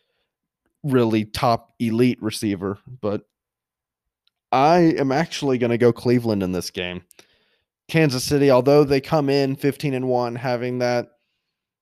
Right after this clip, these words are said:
extra week to rest, I think they're the team that kind of has that, the bye week kinda hurts them a little bit, especially with how,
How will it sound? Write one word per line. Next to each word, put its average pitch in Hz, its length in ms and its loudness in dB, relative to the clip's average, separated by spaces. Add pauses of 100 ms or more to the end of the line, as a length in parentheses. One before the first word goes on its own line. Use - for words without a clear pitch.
(160)
extra 131 360 -2
week 123 260 -2
to 131 100 -4
rest, 120 420 0
I 135 120 2
think 139 260 -2
they're 147 280 4
the 147 140 -2
team 147 320 -4
that 135 180 0
kind 131 340 0
of 120 300 2 (1900)
has 131 380 -2
that, 131 220 4
the 131 200 -2
bye 131 260 2
week 127 220 -2
kinda 110 300 -8
hurts 127 300 -6
them 104 180 -8
a 95 40 -8
little 92 240 -8
bit, 92 140 -10
especially 131 640 0
with 120 160 2
how, 110 400 0